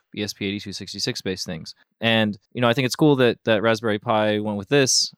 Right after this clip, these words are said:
um, you know, knowing that people in the community are gonna wanna know how the stuff works and to be able to hack on it down to the hardware level. And so, you know, maybe, maybe we're not to the point in the industry yet where there's a fully featured central microprocessor core that's, that's beefy enough for these kinds of single board computers that you can get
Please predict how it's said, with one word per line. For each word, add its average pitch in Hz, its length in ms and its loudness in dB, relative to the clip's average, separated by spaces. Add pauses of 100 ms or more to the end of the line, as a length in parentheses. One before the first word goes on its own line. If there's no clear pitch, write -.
(100)
um, 104 500 -4
you 117 100 -10
know, 107 120 0
knowing 123 320 2
that 98 100 -6
people 113 240 -6
in 107 60 -2
the 104 60 -6
community 120 380 -4
are 101 80 -2
gonna 107 160 -2
wanna 101 200 -2
know 107 420 0 (120)
how 113 160 -2
the 107 80 -6
stuff 110 320 -2
works 113 400 -2
and 104 180 -6
to 104 60 -8
be 110 80 -4
able 104 120 -2
to 101 80 -2
hack 110 240 -2
on 101 100 -2
it 98 80 -4
down 104 160 -4
to 101 60 -4
the 95 100 -8
hardware 107 320 0
level. 95 380 -6 (200)
And 107 100 -10
so, 117 160 2
you 117 100 0
know, 117 100 2
maybe, 139 240 4
maybe 139 220 2
we're 156 120 4
not 139 140 2
to 127 60 -12
the 127 80 -4
point 123 260 0
in 117 80 -2
the 113 80 -2
industry 113 320 -4
yet 107 180 2
where 107 260 0 (260)
there's 113 180 0
a 117 100 4
fully 131 360 2
featured 117 600 -4 (100)
central 123 380 -2
microprocessor 110 800 -2
core 107 360 0
that's, 101 340 -4
that's - 220 -8
beefy 123 320 -2
enough 104 200 -4
for - 120 -12
these 101 160 -6
kinds 101 220 -4
of 101 80 -8
single 107 260 -2
board 101 200 -2
computers 107 480 -2
that - 120 -8
you 104 100 -4
can 101 220 -6
get 104 240 2